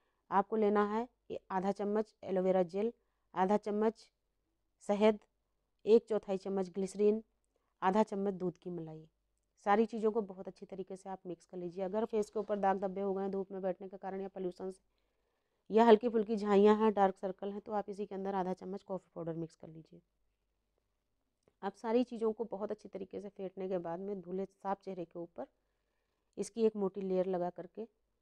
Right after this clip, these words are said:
बीस पच्चीस मिनट के लिए छोड़ दीजिए। बीस पच्चीस मिनट के बाद में हल्के गुनगुने पानी से अपने चेहरे को भीगा, अ, गीला कीजिए।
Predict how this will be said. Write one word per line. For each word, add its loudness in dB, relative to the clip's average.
बीस 0
पच्चीस -10
मिनट -4
के -14
लिए -2
छोड़ -8
दीजिए। -18
बीस -2
पच्चीस -10
मिनट -2
के -2
बाद 6
में -4
हल्के -6
गुनगुने -2
पानी -4
से -16
अपने -6
चेहरे -10
को -10
भीगा, -2
अ, -4
गीला 2
कीजिए। -2